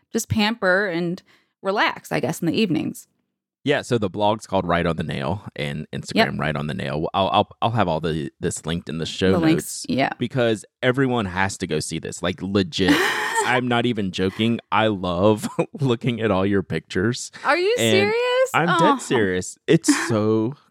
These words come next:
Speaker 2: cool. So, like, what is, <sighs> I don't even know what the, what the question would be. Like, what's,
Speaker 1: Yeah.
Speaker 2: what's the best part about nail blogging? Or is it just, like, trying new colors and seeing what works the best? Like, what are the things that you enjoy about it? Besides, like,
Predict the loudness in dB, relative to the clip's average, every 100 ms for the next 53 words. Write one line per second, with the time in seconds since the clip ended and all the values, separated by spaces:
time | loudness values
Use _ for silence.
0 | -6 -2 0 0 -2 -2 0 0 0 0
1 | 2 0 -4 _ _ _ _ _ _ _
2 | _ -12 -10 -12 -14 -6 0 2 2 2
3 | 0 0 -2 -4 -2 -2 -2 0 0 0
4 | -2 -2 0 0 0 -2 4 4 4 -4
5 | -2 0 0 -2 0 0 0 -2 -2 0
6 | -2 -2 -2 -4 -4 -4 -4 -6 -12 -6
7 | -4 -2 -2 -2 -2 -2 0 0 -2 -2
8 | 0 2 0 -2 0 2 2 0 0 -4
9 | -8 -8 -4 -4 -2 -6 -2 2 2 2
10 | -4 -2 0 0 -2 -4 -4 -2 0 0
11 | 2 0 0 0 2 -2 0 0 0 0
12 | 2 2 2 -2 -2 -2 0 0 -2 -4
13 | -6